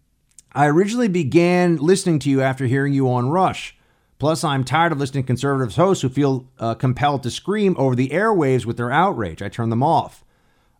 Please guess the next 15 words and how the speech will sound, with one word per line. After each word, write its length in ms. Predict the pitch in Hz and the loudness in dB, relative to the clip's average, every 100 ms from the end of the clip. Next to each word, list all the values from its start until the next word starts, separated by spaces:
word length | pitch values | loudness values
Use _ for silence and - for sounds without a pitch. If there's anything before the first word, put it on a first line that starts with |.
| - | 0
Overall, 560 | 247 262 277 262 208 185 | 0 2 4 6 6 4
your 140 | 185 | 0
program 460 | 190 202 185 185 175 | 0 0 2 2 0
and 100 | 131 | -2
format 560 | 185 196 170 139 147 | -2 0 2 0 -2
are 380 | - 127 131 131 127 | -2 0 2 0 0
informative 680 | 131 131 220 247 147 131 131 | -2 0 0 0 2 0 -2
and 180 | 139 139 | -6 -2
thought-provoking. 840 | 202 208 - 113 95 87 90 85 - _ - | 0 0 0 -2 -2 -4 -6 -8 -10 _ -4
Increasingly, 520 | 135 226 254 233 196 | -2 -2 -4 -4 -2
however, 600 | 151 147 131 135 143 - _ _ | 0 2 2 0 -4 -8 _ _
I'm 180 | 131 147 | -2 -2
turning 300 | 147 190 185 | 0 0 2
you 160 | 170 165 | 4 6
off 360 | 190 185 - | 6 4 0